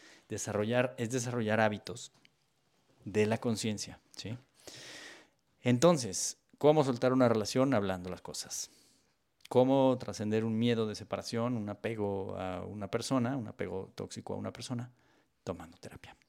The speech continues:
Pueden agendar, ya saben, en mi sitio web, damian punto m x guion terapia o diagonal terapia. Si no quieren tomar terapia porque no les alcanza, no tienen tiempo, lo,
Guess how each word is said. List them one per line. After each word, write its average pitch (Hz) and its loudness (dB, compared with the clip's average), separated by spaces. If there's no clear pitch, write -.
Pueden 135 8
agendar, 151 6
ya 120 4
saben, 160 2
en 110 4
mi 104 0
sitio 110 -2
web, 139 2
damian 113 4
punto 117 2
m 110 2
x - -6
guion 107 -4
terapia 135 0
o 101 -8
diagonal 98 -4
terapia. 123 -2
Si - -4
no 131 2
quieren 131 0
tomar 117 -2
terapia 123 -2
porque - -16
no 98 -4
les 101 -6
alcanza, 123 -4
no 107 -2
tienen 110 -10
tiempo, 127 -4
lo, 113 -8